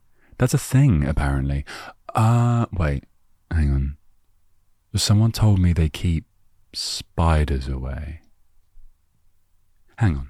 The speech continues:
hang on, hang on, hang on, hang on. Wait there. Oh, okay. So they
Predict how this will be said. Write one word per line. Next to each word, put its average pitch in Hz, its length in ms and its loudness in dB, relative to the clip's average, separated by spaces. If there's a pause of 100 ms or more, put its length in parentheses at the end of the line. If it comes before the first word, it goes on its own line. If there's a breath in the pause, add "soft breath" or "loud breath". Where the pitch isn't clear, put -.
(140)
hang 85 160 2
on, 69 100 2
hang 67 180 0
on, 65 80 -2
hang 65 180 -2
on, 65 100 -4
hang 64 160 -4
on. 65 160 -8 (1000)
Wait 90 180 4
there. 73 360 0 (2500 loud breath)
Oh, 101 560 6
okay. 69 340 0 (360 loud breath)
So - 260 0
they 80 220 2